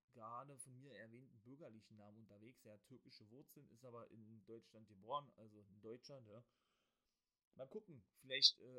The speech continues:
entscheidet sich ja W W E denn auch, auch zum ersten Mal, wär vielleicht auch mal was anderes, ihn denn unter einem türkischen Gimmick einzusetzen. Ja,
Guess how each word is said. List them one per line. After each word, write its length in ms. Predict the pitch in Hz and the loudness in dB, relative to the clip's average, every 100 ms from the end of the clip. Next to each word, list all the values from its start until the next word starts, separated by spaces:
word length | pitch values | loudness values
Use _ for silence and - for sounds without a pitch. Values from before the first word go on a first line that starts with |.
| 113 | 6
entscheidet 400 | 127 170 143 147 | 12 12 10 4
sich 140 | 143 | -10
ja 120 | 147 | -8
W 140 | 131 131 | -8 -8
W 60 | |
E 140 | 123 131 | -8 -8
denn 140 | 160 | -8
auch, 220 | 127 151 - - | -4 -4 -6 -10
auch 220 | 98 101 - | -8 -6 -2
zum 160 | 120 - | -2 -2
ersten 320 | 127 - 143 | 2 2 2
Mal, 200 | 127 110 | -6 -4
wär 180 | 92 123 - | -6 -4 -8
vielleicht 280 | 117 113 - | -10 -14 -14
auch 160 | 135 143 | -14 -12
mal 100 | 160 | -14
was 160 | 139 - | -14 -14
anderes, 320 | 135 143 131 - - | -12 -12 -14 -18 -12
ihn 280 | 151 170 | -8 -4
denn 220 | 139 139 127 - | -2 -4 -6 -8
unter 420 | 147 143 143 135 | -8 -8 -8 -8
einem 280 | 131 135 123 - | -12 -12 -12 -2
türkischen 500 | 185 185 - 120 110 | -2 4 8 8 6
Gimmick 340 | 110 101 92 - | -10 -12 -14 -16
einzusetzen. 640 | 98 92 98 101 101 | -16 -16 -16 -16 -16
Ja, 100 | 101 | -12